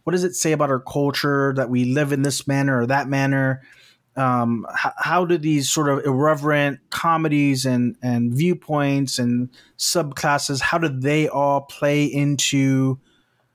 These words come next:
the larger society and, and what role does, there's all that kind of, like, um,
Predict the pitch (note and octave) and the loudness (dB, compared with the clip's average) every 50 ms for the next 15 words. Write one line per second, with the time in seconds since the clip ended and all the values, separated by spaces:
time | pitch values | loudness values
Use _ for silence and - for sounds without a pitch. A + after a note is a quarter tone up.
0 | _ _ - C#3+ C3+ C3+ C#3 C#3+ C#3+ D3 C3 C3+ C#3+ C3+ C3 - C#3+ C3 - D3 | _ _ -4 0 0 2 4 2 2 2 0 -2 -2 0 0 -2 -2 0 0 2
1 | C3+ C3+ C3+ C#3 C#3 C3+ C3+ C3+ C3+ C3+ C3+ C3 B2+ B2 B2 A2+ B2+ B2+ B2+ D#3 | 2 2 2 2 2 2 2 2 2 2 2 2 2 0 0 0 0 0 0 0
2 | D#3+ - D3+ D3+ D3+ D#3 D3 C#3 C3+ C#3+ B2+ - - - - E3 F3 D3+ F3+ D3+ | -2 0 0 0 0 0 0 -2 -4 -6 -10 -12 -14 -8 -4 -2 0 0 0 0
3 | D#3 - F#3 G3+ G#3 F#3+ F3 - - F#3+ E3+ D#3+ D3+ D3 C#3 C3 - - - - | 0 0 0 0 0 -2 -4 -4 -4 -2 0 0 0 0 -2 -2 -4 -10 -20 -20
4 | - - _ _ _ _ _ _ _ C#3+ C3+ C3 B2+ B2 B2 A#2 A#2 A2+ G2 | -20 -20 _ _ _ _ _ _ _ 0 0 2 2 2 2 2 0 -2 -4